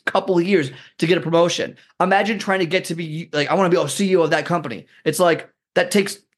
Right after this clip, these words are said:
twenty, thirty, forty, fifty years to get to that point. No one just starts from the bottom and expects results within a month.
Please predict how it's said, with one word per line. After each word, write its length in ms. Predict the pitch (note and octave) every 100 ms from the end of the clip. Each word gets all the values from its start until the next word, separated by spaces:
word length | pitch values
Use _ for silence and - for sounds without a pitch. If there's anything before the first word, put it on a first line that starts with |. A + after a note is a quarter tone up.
| _ -
twenty, 440 | - G#3 G3 G3
thirty, 320 | F#3+ F#3+ F#3
forty, 260 | E3 F3+ E3+
fifty 320 | - E3+ E3
years 360 | D#3 E3+ E3 D3
to 100 | D3
get 260 | C#3 D3+
to 80 | D3
that 220 | C#3+ -
point. 240 | - D#3+ - -
No 200 | D#3 E3+
one 180 | F#3+ G#3+
just 240 | F#3+ - -
starts 300 | D#3 D3+ -
from 160 | F#3
the 100 | C#3+
bottom 680 | B2 - F#2+ A#2+ F3 A#3+ B3 - -
and 140 | E3+ E3
expects 500 | - - E3+ E3+ F#3+
results 520 | E3 B2+ C3+ D#3+ -
within 200 | D3 C3+
a 60 |
month. 380 | A#2+ C3+ A#2+ -